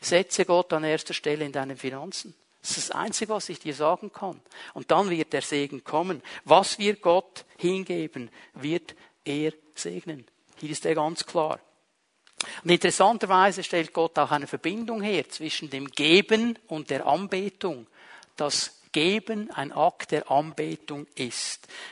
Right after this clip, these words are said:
Gott die erste Stelle in meinen Finanzen zu geben, ist Anbetung. Es ist ihn zu ehren. Und ich denke, es ist wichtig, dass wir verstehen, wie wir umgehen mit Finanzen, wie wir diese Sachen handeln,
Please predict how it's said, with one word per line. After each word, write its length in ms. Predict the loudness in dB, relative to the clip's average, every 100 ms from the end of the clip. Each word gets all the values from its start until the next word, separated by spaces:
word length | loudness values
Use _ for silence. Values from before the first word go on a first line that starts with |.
| -12
Gott 420 | 0 2 2 -8 -10
die 100 | -4
erste 400 | -2 -2 -4 -6
Stelle 420 | -4 0 2 2
in 160 | -2 -4
meinen 240 | -6 -8
Finanzen 520 | -10 -8 -8 -10 -14
zu 140 | -12 -8
geben, 380 | -6 -6 -6 -14
ist 320 | -12 -12 -6
Anbetung. 800 | -6 -6 -10 -10 -12 -16 -16 -20 -20 -12
Es 140 | -8
ist 300 | -6 -6 -8
ihn 380 | -12 -6 -6 -8 -16 -20 _
zu 220 | -6 -6
ehren. 520 | -6 -6 -6 -8 -12 -16 -16 -14 -12
Und 120 | -8
ich 100 | -2
denke, 360 | 2 2 2 -2
es 100 | -2
ist 240 | -6 2
wichtig, 360 | 2 2 -2 -2
dass 200 | -2 0
wir 100 | -4
verstehen, 760 | -4 -8 2 4 6 4 2
wie 220 | 0 0
wir 220 | 4 4 6
umgehen 500 | 4 4 4 4 0
mit 160 | -8
Finanzen, 760 | -6 -2 0 -2 -8 -10 -10 -14 -18 -16 0
wie 220 | 4 6
wir 100 | 6
diese 240 | 4 -2
Sachen 400 | 2 4 4 0 2
handeln, 580 | 2 2 -2 -12 -14